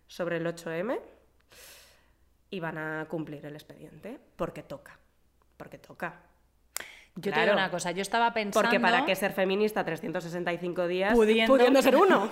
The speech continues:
Speaker 1: <laughs> Que es mucho más sencillo.
Speaker 2: Yo voy más allá, yo estaba pensando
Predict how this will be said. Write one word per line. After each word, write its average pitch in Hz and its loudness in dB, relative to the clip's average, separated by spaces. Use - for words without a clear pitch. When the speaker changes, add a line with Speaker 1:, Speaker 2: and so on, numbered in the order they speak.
Speaker 1:
<laughs> - -14
Que 247 4
es 208 0
mucho 233 2
más 269 2
sencillo. 214 0
Speaker 2:
Yo 254 0
voy 277 2
más 262 0
allá, 190 0
yo 208 -2
estaba 262 0
pensando 226 -4